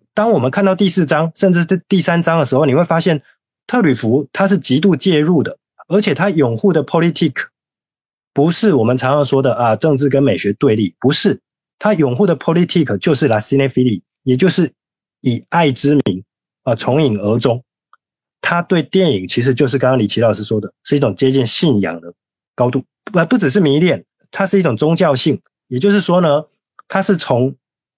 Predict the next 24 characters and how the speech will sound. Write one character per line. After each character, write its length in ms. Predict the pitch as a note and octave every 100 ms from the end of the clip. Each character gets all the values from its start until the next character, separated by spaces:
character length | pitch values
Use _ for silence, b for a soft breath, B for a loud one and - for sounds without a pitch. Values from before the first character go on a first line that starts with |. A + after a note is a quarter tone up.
| -
物 140 | G3
质 220 | C3+ B2
性 300 | B2+ D#3+ G2
上 260 | - F3+ C#3+
升 180 | C#3+ C#3+
到 200 | C#3+ C#3
一 40 |
种 160 | B2+ F2
精 240 | C#3 C#3+
神 200 | A#2+ G2+
性， 220 | G#2 C3 - B B B
它 120 | - G#3+
是 140 | G#3+
有 100 | A2+
思 300 | - E3 F#3
辨 200 | F3+ C#3
力 140 | D3+
的， 160 | G2+ D#2+ _ _ _
它 140 | - F#3+
不 160 | D#3+
是 360 | D3 F#3+ D#3+ C3+ _ _ _ _ -
纯 220 | - D3+
粹 240 | - F3
的 280 | C3+ A#2+ -